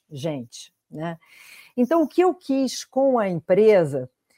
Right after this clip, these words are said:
foi a gente alavancar esses processos, a gente trazer a iniciativa privada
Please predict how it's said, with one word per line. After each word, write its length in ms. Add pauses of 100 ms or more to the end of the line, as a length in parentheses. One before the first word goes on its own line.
(240)
foi 220
a 60
gente 260
alavancar 600
esses 220
processos, 540
a 60
gente 240
trazer 380
a 80
iniciativa 600
privada 720